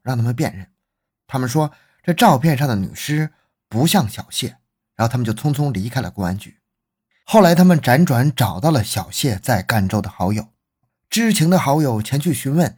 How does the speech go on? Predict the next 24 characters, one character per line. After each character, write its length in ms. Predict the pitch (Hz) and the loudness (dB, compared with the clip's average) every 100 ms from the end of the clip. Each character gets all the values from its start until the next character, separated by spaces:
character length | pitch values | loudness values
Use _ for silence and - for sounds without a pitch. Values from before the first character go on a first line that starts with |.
| _ | _
与 140 | 131 | 0
小 240 | 170 117 95 | 2 0 -2
谢 180 | - 127 | -2 0
关 180 | 160 | 0
系 120 | 156 143 | 0 2
密 180 | 190 156 | 2 2
切 140 | 139 | -2
的 100 | 110 | -4
老 140 | 92 | -6
黄， 440 | - _ 92 98 165 _ _ _ _ _ _ | -10 _ -8 -6 -8 _ _ _ _ _ _
老 160 | 131 127 | 4 4
黄 220 | 151 175 | 4 4
说 240 | 185 185 - _ | 4 2 -2 _
小 280 | - 107 92 | -4 -4 -2
谢 260 | - - _ - | -4 -4 _ -6
已 80 | 113 | -2
经 140 | 147 | 0
死 200 | - 87 | -2 -4
在 160 | 113 98 | -4 -4
手 180 | - | -6
术 160 | - 95 | -12 -12
台 220 | - 92 | -12 -12
上 160 | 95 139 | -8 -8
了。 120 | - | -10